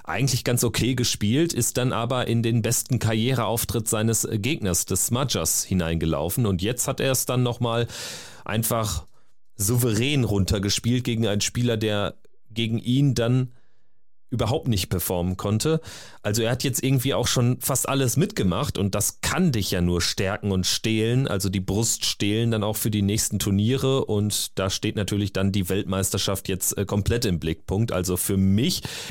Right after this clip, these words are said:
ist das auch ein Spieler, wir blicken jetzt mal auf das Ranking, er hat jetzt natürlich auch enorm viel Preisgeld eingefahren mit diesen einhundertfünfzigtausend Pfund und da sieht man ja jetzt schon, man kann vielleicht jetzt auch schon über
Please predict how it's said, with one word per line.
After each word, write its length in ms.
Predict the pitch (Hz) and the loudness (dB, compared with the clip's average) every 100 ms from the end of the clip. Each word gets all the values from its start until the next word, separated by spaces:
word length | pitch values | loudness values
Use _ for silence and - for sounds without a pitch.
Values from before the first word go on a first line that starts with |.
| - | -4
ist 280 | 127 - | -2 0
das 160 | 123 131 | 0 0
auch 200 | 117 117 | 0 0
ein 80 | 117 | 0
Spieler, 460 | - 117 131 135 | 0 0 2 2
wir 100 | 113 | 0
blicken 380 | 101 107 113 - | -4 -2 -2 0
jetzt 200 | 113 101 | 0 0
mal 100 | 107 | -2
auf 100 | 104 | -2
das 200 | - 95 | 0 0
Ranking, 440 | 98 98 127 143 135 | 0 2 2 0 0
er 100 | 98 | 0
hat 120 | 98 | 0
jetzt 200 | 113 - | -2 0
natürlich 400 | 104 104 104 101 | 0 0 0 0
auch 140 | 98 | -2
enorm 400 | - 98 98 113 | 0 2 2 0
viel 180 | - 107 | 0 -2
Preisgeld 540 | 98 98 101 - 98 | -2 -2 -2 0 -2
eingefahren 580 | 90 92 120 123 123 120 | 0 -2 0 -2 -2 0
mit 160 | 120 117 | -2 0
diesen 240 | 117 113 110 - - - | 0 0 -2 -8 -14 -10
einhundertfünfzigtausend 1600 | 92 113 117 117 113 - 110 - 135 - - 120 - 117 104 95 | -2 2 2 2 0 -2 -2 0 0 0 -2 -2 0 0 0 0
Pfund 380 | - 113 160 | 0 2 2
und 280 | - 110 113 - - - - 95 95 - | 2 0 0 -4 -14 -16 -10 -10 -10 -4
da 160 | 110 | -2
sieht 240 | 95 107 - | 2 2 2
man 160 | 131 | 2
ja 80 | 120 | 2
jetzt 440 | 117 110 - - - | 0 0 -2 -4 -4
schon, 320 | - 113 139 | 0 2 2
man 200 | 123 98 | 2 0
kann 260 | - 110 | 0 2
vielleicht 560 | 147 - 131 135 139 - | 2 2 2 2 0 0
jetzt 240 | 151 147 | -2 -2
auch 160 | - 127 | -2 0
schon 260 | - 147 143 | 2 2 2
über 520 | 143 139 135 135 | 2 2 0 0